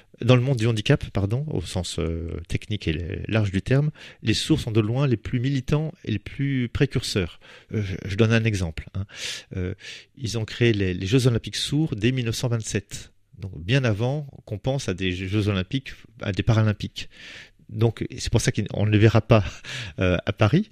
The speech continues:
parce que eux-mêmes ont leurs propres Jeux Olympiques mondiaux de, depuis, euh, depuis des, des, presque un siècle. Donc ils assument très bien leur, leur surdité, euh, mais vivent douloureusement, évidemment, tout ce qui est du côté du, du mépris, de la non-accé-,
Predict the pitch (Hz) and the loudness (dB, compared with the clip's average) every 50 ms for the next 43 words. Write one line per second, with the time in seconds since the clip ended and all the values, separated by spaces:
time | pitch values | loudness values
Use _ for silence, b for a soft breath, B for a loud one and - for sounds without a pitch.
0 | _ - - - - - - - _ 147 143 147 135 151 170 175 156 143 - - | _ -10 -6 -6 -2 -2 -2 4 _ 6 6 8 8 6 4 4 2 -2 -4 -2
1 | - 120 117 110 - - - 160 147 - - 110 107 110 104 113 107 107 101 _ | 2 2 2 2 0 2 2 0 2 2 0 2 2 4 4 2 2 2 -2 _
2 | - 156 - - - - 98 98 104 117 104 95 107 131 147 123 107 101 90 92 | -6 -8 -6 -8 -10 -8 -8 -4 -4 -4 -4 -2 0 0 0 2 0 0 0 -2
3 | - - - 120 120 117 107 98 90 90 85 85 85 80 80 80 85 87 _ 107 | -10 -6 -4 -2 0 2 2 2 2 0 0 0 -2 -4 -6 -6 -10 -8 _ -4
4 | 101 98 85 87 92 92 92 _ - 110 - - 117 117 - - 95 - - - | -2 -2 -2 -2 -4 -6 -6 _ -4 -4 -4 -4 -6 -6 -4 -4 -6 -6 -6 -14
5 | - - B B B B B B B B B B - 123 B B B B B B | -14 -16 B B B B B B B B B B -10 -10 B B B B B B
6 | _ _ _ - 117 131 123 - - 180 143 - - 180 156 151 175 160 135 120 | _ _ _ 0 2 2 0 0 -2 -2 -4 0 0 0 0 2 0 0 2 2
7 | 113 110 - 117 - - - 120 107 110 - - 131 135 156 175 B B B B | 0 0 -2 -4 -6 -4 -4 -4 -4 -4 -2 0 0 2 2 0 B B B B
8 | B B B - - 110 104 101 98 98 98 98 98 B B B B B B B | B B B -8 -4 -2 0 0 0 0 0 -2 -4 B B B B B B B
9 | B B B B B B B - - - 104 113 127 135 113 104 87 110 127 135 | B B B B B B B -12 -6 0 2 4 4 6 4 4 4 4 2 2
10 | 123 95 95 101 117 110 110 - 107 85 95 104 120 123 120 101 95 90 90 104 | 2 2 2 2 4 4 4 4 2 2 2 -2 -2 -2 -2 -2 -2 -2 -4 -6
11 | 104 - - - - - - 107 90 90 98 - - 95 - - 104 92 90 90 | -8 -8 -6 -6 -6 0 0 0 0 0 -6 -6 -6 -4 0 0 0 0 0 -2
12 | 87 87 87 87 85 90 98 - 92 92 98 101 - - - - 113 120 120 123 | -2 0 0 -2 -2 -4 -6 -6 -4 0 0 0 0 -2 -2 0 2 2 2 2
13 | 117 101 95 87 90 101 101 104 - - - - 101 - | 2 0 0 0 0 2 2 2 2 2 0 0 0 -2